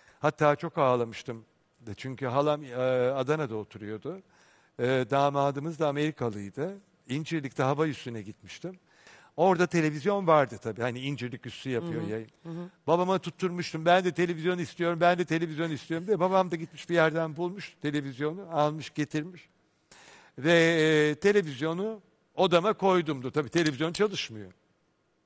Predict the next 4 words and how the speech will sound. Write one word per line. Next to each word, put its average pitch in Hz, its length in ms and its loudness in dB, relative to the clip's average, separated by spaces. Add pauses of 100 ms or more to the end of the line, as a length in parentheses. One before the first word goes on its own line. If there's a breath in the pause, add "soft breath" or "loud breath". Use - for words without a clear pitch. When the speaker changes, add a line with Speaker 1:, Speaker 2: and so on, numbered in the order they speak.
(840)
Speaker 1:
Ve, 165 440 4
e, 147 180 2 (680)
bunun 226 280 -8
gibi 156 420 0